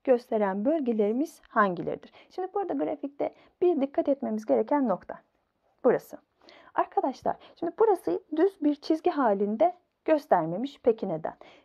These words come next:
Şimdi bazı grafiklerde arkadaşlar bu ifadeyi göreceğiz. Burada sıfırdan başlamadığı için burayı zikzaklı olarak göstermiş.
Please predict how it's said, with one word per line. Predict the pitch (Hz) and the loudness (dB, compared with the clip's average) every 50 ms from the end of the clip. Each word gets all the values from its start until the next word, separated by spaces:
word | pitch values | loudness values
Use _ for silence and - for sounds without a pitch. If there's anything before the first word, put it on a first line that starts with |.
| _ - | _ -4
Şimdi | 294 247 233 - | -4 -4 2 2
bazı | 285 359 415 427 415 - 277 247 | 2 2 2 0 -2 -2 -2 -2
grafiklerde | 285 294 302 294 302 311 285 - - 285 277 277 269 311 | 0 0 0 0 -2 -4 -8 -4 -4 -2 -2 0 0 0
arkadaşlar | 294 269 262 - 247 208 208 208 220 - - 302 294 - | 0 0 -2 -2 -2 -2 -2 -2 -2 -2 -2 -2 -2 -2
bu | - 302 | -2 -2
ifadeyi | 294 285 - 294 277 277 247 269 269 269 247 | -2 -2 -2 -2 -2 0 0 0 -2 -2 0
göreceğiz. | 240 269 262 233 214 196 180 - _ _ _ _ _ _ _ - 339 | -2 -2 -2 -2 -2 -4 -4 -4 _ _ _ _ _ _ _ -6 -4
Burada | 349 359 339 302 294 311 311 _ _ _ _ _ | -4 -2 -2 -4 -4 -6 -6 _ _ _ _ _
sıfırdan | - - - - 349 - - 359 339 311 311 320 320 339 330 302 254 | -20 -16 -6 -6 -6 -2 0 0 2 4 2 2 2 2 0 0 0
başlamadığı | 254 269 269 - - - - 381 370 277 226 175 - 170 165 - | 0 0 -2 -6 -14 -10 -8 -4 -2 -2 -2 -2 -4 -4 -4 -4
için | - _ - 370 - - - 269 285 330 - - | -8 _ -8 -8 -8 -6 -6 -6 -6 -6 -6 -4
burayı | 381 330 254 220 226 240 | 0 2 2 0 0 -4
zikzaklı | 226 214 214 285 277 - - - 320 302 - - 285 277 | -6 -6 -6 -6 -6 -6 -6 -8 -8 -8 -6 -2 0 0
olarak | 240 208 196 180 160 - - _ - | 2 2 0 -2 -2 -4 -8 _ -6
göstermiş. | 156 151 - - - 165 143 - - - - - - | -6 -6 -6 -8 -8 -8 -8 -8 -10 -16 -20 -20 -20